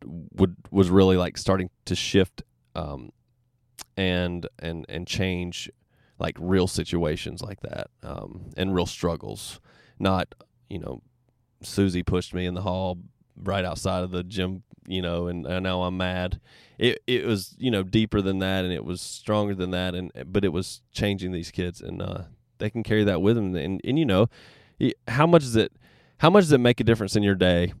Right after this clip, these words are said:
if, you know, um, a couple of your friends randomly throughout the day will text you, or you get a,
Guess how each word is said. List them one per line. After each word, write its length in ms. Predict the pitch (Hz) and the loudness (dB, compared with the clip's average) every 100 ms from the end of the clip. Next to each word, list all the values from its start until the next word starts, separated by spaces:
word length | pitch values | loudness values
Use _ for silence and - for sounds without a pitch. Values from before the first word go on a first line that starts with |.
| _ _ _ _ _ _ _ - | _ _ _ _ _ _ _ -4
if, 520 | - 110 101 - - _ _ | 6 8 8 4 -18 _ _
you 140 | 107 101 | 0 4
know, 280 | 95 95 - _ _ - | 6 4 0 _ _ 0
um, 420 | 101 92 90 87 - _ _ - | 4 4 2 -4 -12 _ _ -6
a 60 | 104 | 2
couple 260 | 131 127 | 4 6
of 80 | 110 | 4
your 100 | 101 | 2
friends 460 | - 110 104 101 - | 2 2 2 0 -6
randomly 640 | 95 101 110 107 98 92 | 0 2 2 0 0 -2
throughout 320 | 98 101 90 | 0 0 2
the 80 | 92 | 0
day 520 | 90 101 92 90 87 - _ _ _ - | 2 4 4 2 -2 -12 _ _ _ 4
will 160 | 101 | 4
text 440 | - 117 104 - - | 6 4 2 0 0
you, 280 | 87 - - | 0 0 4
or 120 | 107 | 8
you 160 | 113 107 | 10 10
get 140 | |
a, 80 | 123 | 8